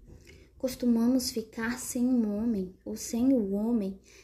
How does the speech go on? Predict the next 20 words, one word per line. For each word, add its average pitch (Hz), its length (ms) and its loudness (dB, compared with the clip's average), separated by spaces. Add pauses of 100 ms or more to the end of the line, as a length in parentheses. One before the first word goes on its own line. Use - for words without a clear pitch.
(140)
errado 214 640 0
para 226 180 -6
explicar 247 880 -2 (480)
ou 262 220 2
dar 220 540 2
uma 208 180 -2
desculpa 196 600 -8
para 196 200 -2
nossa 196 380 -2
dependência 190 560 -4
física. 185 500 -14 (1040)
Inversamente, 220 1300 2 (140)
nosso 269 420 0
uso 240 300 0
contínuo 233 640 0
de 202 120 -6
substâncias 214 1000 -4
químicas 247 720 0 (400)
nos 247 160 -4
permite 233 800 0